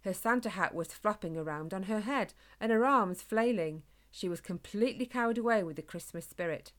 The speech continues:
Harris and David joined the others, waiting for the familiar whistle. Humans and woodland creatures stood together, watching and waiting,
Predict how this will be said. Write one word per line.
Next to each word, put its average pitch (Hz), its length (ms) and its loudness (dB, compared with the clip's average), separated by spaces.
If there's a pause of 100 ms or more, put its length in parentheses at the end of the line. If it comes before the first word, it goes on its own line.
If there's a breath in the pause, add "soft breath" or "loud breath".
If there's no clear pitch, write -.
(520 soft breath)
Harris 196 340 0
and 233 100 0
David 170 460 -2
joined 170 300 -2
the - 80 -8
others, 156 400 -6
waiting 202 440 0
for 165 120 -8
the 165 100 -6
familiar 175 580 -4
whistle. 156 440 -6 (540 soft breath)
Humans 226 520 0
and 160 200 -4
woodland 202 320 -2
creatures 190 420 -6
stood 196 280 -6
together, 185 440 -4
watching 190 520 -2
and 175 160 -4
waiting, 196 460 -4